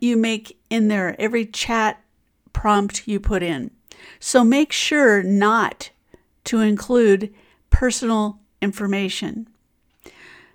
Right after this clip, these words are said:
Chat G P T can be biased, so input your command to adjust for any bias. And of course,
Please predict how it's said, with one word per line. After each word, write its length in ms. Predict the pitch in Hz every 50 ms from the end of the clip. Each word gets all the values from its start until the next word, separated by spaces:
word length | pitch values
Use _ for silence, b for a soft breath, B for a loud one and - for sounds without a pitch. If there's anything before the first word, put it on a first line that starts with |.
| B B -
Chat 400 | - - 294 294 - - _ _
G 160 | - 277 269 262
P 160 | - 269 262
T 260 | 254 - 269 254 254
can 260 | 254 254 - 277 233
be 120 | 226 254 247
biased, 840 | 196 196 214 208 208 269 330 359 - - - - - - - - _ _ b b b b b b
so 400 | - - - 285 247 233 233 - _
input 440 | - 269 294 349 - - 330 - -
your 240 | 233 233 240 240 247
command 840 | 240 240 - - 220 208 208 214 226 247 247 220 185 180 180 202 - _ _
to 180 | - - 233 220
adjust 580 | 214 180 180 196 214 220 220 220 - - - -
for 140 | - 202
any 260 | - - 202 208 208 190
bias. 720 | 185 190 175 175 170 - - - - - - - - b b b b b b b b b b b b b b b b -
And 100 | 240 247
of 120 | 240 -
course, 640 | - - - 311 311 277 214 208 208 - - - -